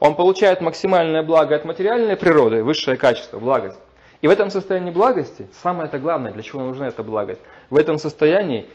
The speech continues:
ему легче осознавать свои отношения с Богом. Понимаете? Это, это самое главное преимущество, почему благость предпочтительнее.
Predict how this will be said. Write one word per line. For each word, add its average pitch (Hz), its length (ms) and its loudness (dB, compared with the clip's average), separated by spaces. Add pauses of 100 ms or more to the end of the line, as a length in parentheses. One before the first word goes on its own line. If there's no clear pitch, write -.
ему 135 220 0
легче 170 360 2
осознавать 135 600 -2
свои 117 200 -10
отношения 117 440 -12
с 110 60 -14
Богом. 90 300 -10 (420)
Понимаете? 143 240 -14 (180)
Это, 135 180 -2
это - 260 -4
самое 170 320 2
главное 147 400 4
преимущество, 135 500 -4
почему 113 280 -8
благость 127 320 2
предпочтительнее. - 720 -10